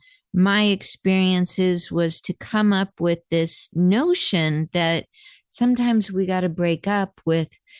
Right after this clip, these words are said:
the old stuff we never intended to have around us so that we can be more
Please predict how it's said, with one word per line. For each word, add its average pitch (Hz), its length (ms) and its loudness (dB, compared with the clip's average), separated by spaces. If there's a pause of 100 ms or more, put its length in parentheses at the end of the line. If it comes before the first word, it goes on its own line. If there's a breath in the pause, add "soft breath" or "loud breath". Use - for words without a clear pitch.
(360 loud breath)
the 202 140 4
old 269 300 2
stuff 202 440 -2
we 185 140 2
never 196 340 0
intended 202 1000 0
to 175 80 -2
have 170 340 -2
around 156 480 0
us 156 420 -2 (440 loud breath)
so 220 480 0
that 185 380 0
we 175 220 0
can 175 260 0
be 175 140 2
more 170 500 0